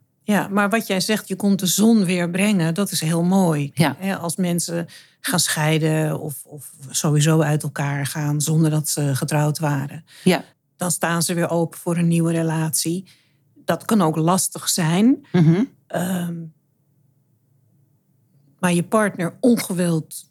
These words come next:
Speaker 1: verliezen aan de dood
Speaker 2: Ja.
Speaker 1: is echt een extra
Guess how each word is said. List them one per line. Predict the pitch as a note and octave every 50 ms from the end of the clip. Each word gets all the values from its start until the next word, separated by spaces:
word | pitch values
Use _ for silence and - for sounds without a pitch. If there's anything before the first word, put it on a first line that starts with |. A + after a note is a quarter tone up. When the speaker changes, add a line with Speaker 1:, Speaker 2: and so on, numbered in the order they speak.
| _ _
Speaker 1:
verliezen | - - - F3+ E3+ F#3 A3+ A3+ G3 E3 E3 D#3 D3 C#3 C#3 - _ _ _ _
aan | G3 F3+ F3 D#3+
de | D#3 D3+ D3
dood | D#3+ D3+ D3+ E3+ A3 - - - - - _ _ _ _ _ _
Speaker 2:
Ja. | - - C#3
Speaker 1:
is | F#3 D#3+ - - - - _
echt | - G3 F#3+ - - - - - _
een | - F2+ - D#3+ E3+ A#3+ - _ _ _ _ _ _ _ _ _ _ _
extra | A3+ G3+ G#3 - - - - F3 E3 D3+ D3+ E3 -